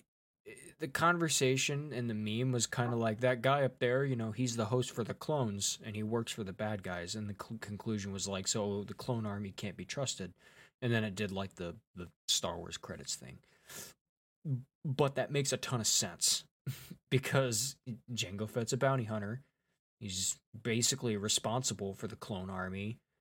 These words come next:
and he is working for the people that are your enemy and the people that have pretty much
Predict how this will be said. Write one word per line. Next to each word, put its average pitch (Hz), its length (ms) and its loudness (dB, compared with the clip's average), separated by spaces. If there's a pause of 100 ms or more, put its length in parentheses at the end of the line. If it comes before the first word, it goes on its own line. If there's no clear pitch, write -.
(140)
and 110 160 -2
he 113 100 4
is 107 160 0
working 147 440 2
for 139 180 2
the 120 100 2
people 139 440 4
that 123 240 2
are 123 160 6
your 135 320 4
enemy 101 520 0 (160)
and 110 200 -4
the 107 60 0
people 123 340 2
that 117 140 2
have 110 120 -2
pretty 117 200 0
much 117 360 -2